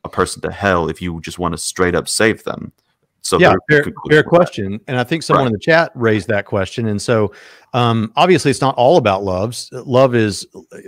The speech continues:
Speaker 2: so God is loving, God is also just. I, I always talk about those things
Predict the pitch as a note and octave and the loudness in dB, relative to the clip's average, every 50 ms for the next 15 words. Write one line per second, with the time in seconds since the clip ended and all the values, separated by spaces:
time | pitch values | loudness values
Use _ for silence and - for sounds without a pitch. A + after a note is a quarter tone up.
0 | - - - - C#3 B2 B2 B2 B2+ B2 G#2+ G2 A2 A2 A2+ A#2+ B2 A#2+ A#2 A2 | -12 -10 -6 -4 0 4 4 4 4 4 2 2 4 4 4 4 2 2 4 4
1 | A2 A2 G2 G#2+ G2+ - - A2+ G#2 G2 G#2 D3 D#3+ G#2 E2 F#2 - - A#2 G#2 | 2 2 2 0 -2 -2 -2 -4 -4 0 2 2 2 2 0 -4 -10 -8 -8 -6
2 | - - B2 C3 B2+ A2+ G2+ - A#2+ A2 G2+ A2 G#2+ G#2+ G#2+ G2+ - - A2+ G2+ | -4 0 2 2 2 2 0 -2 -2 -4 -2 -2 -4 -4 -4 -6 -8 -6 -6 -4
3 | G2+ F#2 - - | -6 -6 -8 -12